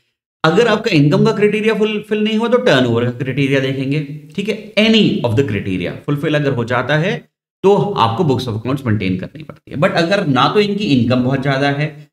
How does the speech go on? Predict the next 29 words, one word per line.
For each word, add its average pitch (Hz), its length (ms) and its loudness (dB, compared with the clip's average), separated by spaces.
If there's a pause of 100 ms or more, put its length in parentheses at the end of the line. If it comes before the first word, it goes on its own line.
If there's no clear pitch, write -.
(140)
ना 160 160 4
ही 214 120 4
इनका 214 240 0
turnover 117 460 2
बहुत 104 220 -2
ज्यादा 95 180 -6
है, 120 120 -4
दोनों 175 240 0
criteria 190 420 0
के 185 80 -2
आगे 180 180 -2
cross 180 340 0
लग 117 140 -2
जाता - 260 -12
है, - 140 -20
ना 131 100 0
तो 151 120 -4
सर 175 140 -2
हमारी 165 240 -2
income 110 280 0
बहुत 143 180 -2
ज्यादा 170 220 0
है, 208 280 -2 (200)
ना 160 100 0
हमारी 160 320 0 (1000)
turnover 131 360 4
बहुत 98 220 0
ज्यादा 92 220 -4
है, 92 100 -2